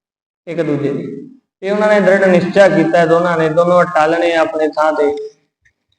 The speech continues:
ਇੱਕ ਦਿਲ ਹੀ ਸਤ ਸੰਗਤ ਵਿੱਚ ਜਾਂਦਾ ਹੈ, ਤੇ ਇੱਕ ਨਿੰਦਿਆ, ਚੁਗਲੀ, ਈਰਖਾ, ਦਵੈਸ਼ 'ਚ ਲੱਗਿਆ ਹੈ, ਸ਼ਰਾਬੀ ਕਬਾਬੀ ਬਣਿਆ।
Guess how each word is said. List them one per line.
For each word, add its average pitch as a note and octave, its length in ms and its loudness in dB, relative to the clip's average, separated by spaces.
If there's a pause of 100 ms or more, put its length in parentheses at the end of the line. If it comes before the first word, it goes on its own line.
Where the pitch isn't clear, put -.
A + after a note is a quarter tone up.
(840)
ਇੱਕ G3 200 -2
ਦਿਲ G3+ 260 4
ਹੀ A3+ 180 4
ਸਤ F#3 300 2
ਸੰਗਤ F#3+ 320 2
ਵਿੱਚ F#3+ 300 2
ਜਾਂਦਾ E3 260 4
ਹੈ, F3 100 6
ਤੇ F3 120 0
ਇੱਕ F3+ 300 0 (1400)
ਨਿੰਦਿਆ, F3 480 4
ਚੁਗਲੀ, F3 440 2
ਈਰਖਾ, E3 280 2
ਦਵੈਸ਼ D#3+ 480 2
'ਚ - 40 0
ਲੱਗਿਆ D#3+ 400 2
ਹੈ, - 300 -4 (1080)
ਸ਼ਰਾਬੀ D#3+ 460 2
ਕਬਾਬੀ E3 440 2
ਬਣਿਆ। D#3 460 2